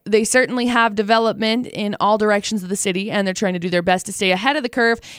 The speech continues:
and plan in advance. They've just gone through a year-long exercise in updating their general plan, and they've got some good things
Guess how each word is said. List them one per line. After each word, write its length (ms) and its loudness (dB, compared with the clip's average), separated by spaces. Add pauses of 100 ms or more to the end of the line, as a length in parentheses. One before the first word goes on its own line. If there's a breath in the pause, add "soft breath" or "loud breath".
and 220 0
plan 220 0
in 100 -2
advance. 720 -2 (240 loud breath)
They've 160 4
just 200 -2
gone 220 4
through 460 2
a 80 0
year-long 540 0
exercise 500 -2
in 60 -4
updating 400 -2
their 100 2
general 340 0
plan, 460 0
and 300 0
they've 160 2
got 220 0
some 180 -4
good 200 0
things 440 -2